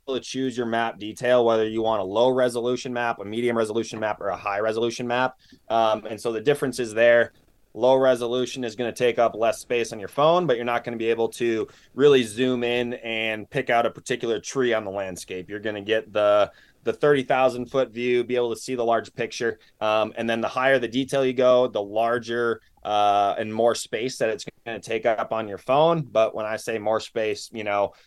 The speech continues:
a fairly large high detail map, you're talking, you know, point two gigabytes. So not very large,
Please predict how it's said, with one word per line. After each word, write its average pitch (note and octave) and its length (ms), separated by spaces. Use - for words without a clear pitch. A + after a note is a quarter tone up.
a G#2 100
fairly A#2+ 380
large G#2+ 380
high G2+ 220
detail G#2 440
map, G2 460
you're G#2 160
talking, F#2+ 640
you G#2+ 200
know, F2 160
point A#2+ 380
two A2+ 360
gigabytes. F2+ 520
So G2 420
not A#2+ 360
very A#2+ 360
large, G#2 600